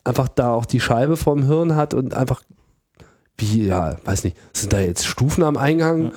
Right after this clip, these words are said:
Speaker 2: nimmt man nicht
Speaker 1: Keine
Speaker 2: wahr.
Speaker 1: Ahnung, nimmt man nicht wahr, ne? Man geht da einfach rein und, und, und, und dann ist man halt irgendwie drin, so, nee, ich hatte <laughs> eigentlich keine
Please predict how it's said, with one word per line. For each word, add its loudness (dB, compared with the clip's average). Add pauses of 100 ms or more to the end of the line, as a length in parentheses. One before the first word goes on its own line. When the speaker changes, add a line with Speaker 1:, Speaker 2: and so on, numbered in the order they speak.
(160)
Speaker 2:
nimmt 0
man 0
nicht 2
Speaker 1:
Keine 4
Speaker 2:
wahr. 4
Speaker 1:
Ahnung, 2
nimmt 2
man 4
nicht -2
wahr, 2
ne? 2
Man 0
geht 0
da 0
einfach -2
rein 0
und, 0
und, 0
und, 0
und 0
dann 2
ist -4
man 2
halt 0
irgendwie 0
drin, 0
so, 0
nee, 0
ich -2
hatte 2
<laughs> 0
eigentlich 0
keine 0